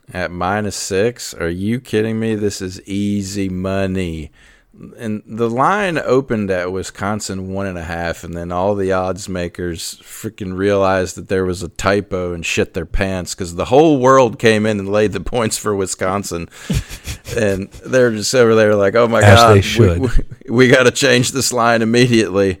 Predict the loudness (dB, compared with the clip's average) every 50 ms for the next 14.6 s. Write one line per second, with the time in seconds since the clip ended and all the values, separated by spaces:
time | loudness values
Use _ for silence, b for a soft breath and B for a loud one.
0 | _ -16 -6 0 2 2 2 2 0 _ _ _ -6 0 2 2 2 2 0 -4
1 | 0 2 2 2 2 0 -4 -4 -2 0 0 0 0 2 2 2 2 0 -4 -4
2 | -4 -4 -2 -2 -2 -2 -2 -4 -8 -10 -8 -6 -6 -4 -4 -4 -4 -4 -6 -8
3 | -12 -14 -14 -14 -16 _ _ _ -20 -20 -20 -20 -20 -12 -4 0 2 2 2 2
4 | 2 0 -2 -2 -2 -2 0 0 0 0 -2 -4 -6 -4 -4 -4 -4 -4 -6 -6
5 | -8 -10 -12 -12 -10 -10 -10 -8 -6 -4 -4 -4 -4 -6 -10 -16 _ _ _ -8
6 | -8 -8 -6 -6 -6 -4 -2 0 2 2 2 2 2 0 0 0 0 -2 -2 -4
7 | -8 -8 -12 -20 -20 -16 -10 -8 -6 -6 -6 -8 -8 -10 -10 -10 -12 -12 -12 -12
8 | -12 -12 -14 -14 -16 -18 -20 -20 -20 -16 -14 -12 -10 -10 -10 -10 -12 -10 -2 0
9 | 0 2 2 0 -4 -6 -8 -6 -4 -4 -4 -2 -2 -2 -4 -4 -6 _ _ _
10 | _ _ _ _ _ _ -16 -14 -12 -10 -10 -10 -6 -2 0 0 0 0 -2 -4
11 | -8 -14 _ _ _ -20 -20 -20 -18 -10 -4 0 0 0 0 -2 -2 0 0 2
12 | 4 4 4 4 2 0 -2 -2 -2 -2 -2 -2 -2 -2 -2 -2 -2 -2 -4 -4
13 | -6 -8 -8 -6 -4 -4 -4 -4 -6 -6 -6 -6 -4 -4 -4 -4 -4 -4 -4 -6
14 | -6 -6 -8 -8 -8 -6 -4 -4 -6 -8 -12 _